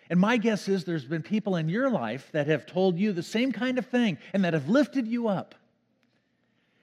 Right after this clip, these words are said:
Well, we are so grateful today for God's word and the parable that,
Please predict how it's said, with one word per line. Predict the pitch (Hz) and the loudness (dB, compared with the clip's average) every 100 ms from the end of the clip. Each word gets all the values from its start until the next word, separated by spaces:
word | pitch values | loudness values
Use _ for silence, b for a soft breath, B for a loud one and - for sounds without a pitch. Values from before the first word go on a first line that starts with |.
| _ _ | _ _
Well, | 165 | -2
we | 214 226 | 0 0
are | 160 | -2
so | 202 | -4
grateful | 175 165 160 151 127 | -2 -2 -2 -4 -6
today | 135 110 104 98 | -6 -6 -6 -6
for | 107 120 | -8 -12
God's | 113 127 131 117 | -10 -6 -6 -6
word | 113 117 104 95 104 | -10 -8 -8 -8 -12
and | 107 | -12
the | 107 | -14
parable | - 196 180 127 101 113 | -6 0 2 0 -2 -6
that, | 110 113 | -6 -8